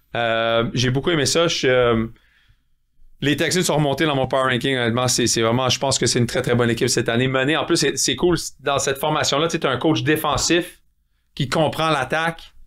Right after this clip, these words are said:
Bobby Slowick, le coordinateur à l'attaque qui vient des forty-niners,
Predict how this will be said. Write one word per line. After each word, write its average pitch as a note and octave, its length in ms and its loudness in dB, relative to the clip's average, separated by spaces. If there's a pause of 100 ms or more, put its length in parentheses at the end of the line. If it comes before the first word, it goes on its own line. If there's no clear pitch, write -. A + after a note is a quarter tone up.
(320)
Bobby C#3 280 2
Slowick, D#3+ 460 2
le C3+ 80 0
coordinateur D3 400 0
à D3 60 2
l'attaque C#3 340 0
qui C3 140 -4
vient C#3 160 0
des C3+ 80 2
forty-niners, C3+ 800 0